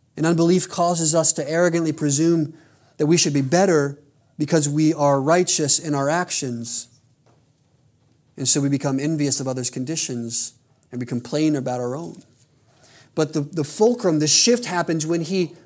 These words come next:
prays and he goes to church, if I may put it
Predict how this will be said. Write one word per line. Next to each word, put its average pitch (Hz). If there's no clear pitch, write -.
prays 170
and 170
he 170
goes 190
to 170
church, -
if 131
I 127
may 147
put 143
it 123